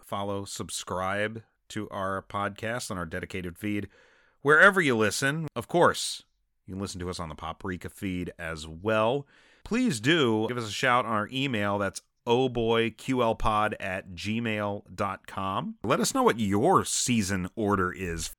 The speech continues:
What episode do you think has been the best this season? What do you think has been the weakest? Are we right or wrong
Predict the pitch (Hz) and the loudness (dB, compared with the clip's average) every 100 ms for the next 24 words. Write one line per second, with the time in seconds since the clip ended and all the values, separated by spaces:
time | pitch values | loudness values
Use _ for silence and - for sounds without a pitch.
0 | _ 139 170 - 170 170 170 127 143 156 | _ -4 -2 0 6 6 6 2 -2 -2
1 | 156 120 113 120 120 95 120 143 - 123 | -4 -2 0 2 2 0 0 0 -2 -2
2 | - 139 131 117 131 120 - 135 117 131 | -2 -2 -2 -4 -6 -8 -12 -8 -4 -2
3 | 135 - 123 113 113 110 104 123 139 120 | -2 -4 -6 -4 -4 -2 0 -2 0 -2
4 | - - - 113 107 104 113 139 135 113 | -4 -12 -4 2 2 4 6 8 6 4
5 | 110 117 117 101 90 | 6 6 6 4 2